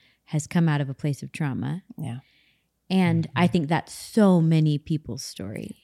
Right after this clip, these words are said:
Speaker 2: I think so too.
Speaker 1: But even if that's not your story, we all have had encounters with people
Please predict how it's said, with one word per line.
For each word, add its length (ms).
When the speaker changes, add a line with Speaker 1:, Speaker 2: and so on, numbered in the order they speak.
Speaker 2:
I 40
think 140
so 140
too. 400
Speaker 1:
But 140
even 320
if 160
that's 300
not 300
your 140
story, 640
we 260
all 240
have 180
had 300
encounters 760
with 240
people 540